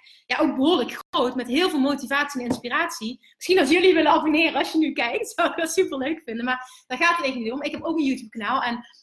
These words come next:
dat heb ik sinds kort, er staan wel al tweeënvijftig video's op. Maar, ehm, als jij er niet over praat, hoe kunnen mensen je dan vinden? Heel belangrijk op YouTube is ook, eh, zoekwoorden, dus, hè, de goede metatags invullen.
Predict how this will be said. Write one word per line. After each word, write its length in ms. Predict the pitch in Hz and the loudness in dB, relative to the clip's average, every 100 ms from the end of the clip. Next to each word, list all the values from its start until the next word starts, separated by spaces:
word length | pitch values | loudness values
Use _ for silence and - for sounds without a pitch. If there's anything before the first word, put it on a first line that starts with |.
| - | -14
dat 120 | 233 - | -14 -6
heb 180 | 294 285 | -4 -2
ik 100 | - | -4
sinds 240 | 233 214 | -8 -6
kort, 260 | 233 302 - | -2 -2 -4
er 80 | |
staan 120 | - 254 | -6 -2
wel 120 | 277 | -2
al 80 | 269 | -2
tweeënvijftig 520 | 269 254 247 214 - | -4 -4 -4 -8 -4
video's 340 | 330 392 370 | -2 0 0
op. 260 | 370 330 - _ _ _ _ - | -2 -2 -8 _ _ _ _ -12
Maar, 300 | - 247 233 247 | -2 -2 0 -4
ehm, 320 | 226 220 233 233 - - | -4 -4 -4 -8 -16 -8
als 140 | 285 269 | -4 0
jij 140 | 302 | 2
er 100 | 269 | 4
niet 180 | 330 311 | 4 4
over 260 | 269 220 | 2 0
praat, 400 | - 302 311 302 | -2 2 4 2
hoe 120 | 294 294 | 0 -2
kunnen 220 | 302 277 | 0 2
mensen 260 | 254 262 | 0 -2
je 60 | 240 | -4
dan 180 | 214 214 | -4 -2
vinden? 520 | 285 302 269 202 196 | 0 0 -4 -6 -4
Heel 180 | 240 320 | -2 2
belangrijk 420 | 320 311 277 254 | 2 2 0 -4
op 120 | 247 | -2
YouTube 260 | 294 294 220 | -4 -4 -8
is 140 | - | -6
ook, 240 | 294 277 - | -6 -6 -8
eh, 320 | 226 214 214 | -6 -4 -4
zoekwoorden, 580 | 214 320 311 392 403 285 | 2 2 2 -2 -2 -2
dus, 140 | 226 | -2
hè, 140 | 233 302 | -2 0
de 100 | 302 | 2
goede 240 | 311 269 | 2 4
metatags 580 | 226 330 381 392 370 359 | 2 0 -2 0 0 0
invullen. 540 | 330 311 302 262 208 | 0 2 2 -2 -4